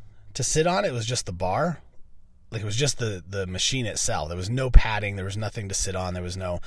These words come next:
it was just a headrest. It was just a little pad of your headrest. I didn't, so obviously E O S was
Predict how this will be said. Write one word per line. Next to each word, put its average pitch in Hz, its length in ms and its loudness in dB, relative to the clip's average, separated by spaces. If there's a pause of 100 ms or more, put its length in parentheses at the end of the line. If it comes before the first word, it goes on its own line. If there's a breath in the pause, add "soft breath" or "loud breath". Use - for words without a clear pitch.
(340 loud breath)
it - 40 -4
was 113 100 0
just 180 140 2
a - 40 0
headrest. 82 560 0
It 92 40 -10
was 101 80 -8
just 107 180 -6
a - 20 -8
little 123 220 -4
pad 101 320 6
of 80 120 -6
your 87 140 -4
headrest. 73 420 -6
I 92 80 -4
didn't, - 320 -12
so - 140 -8
obviously 92 460 -4 (1040 loud breath)
E 95 160 -4
O 85 100 0
S 78 240 -2
was 78 320 -8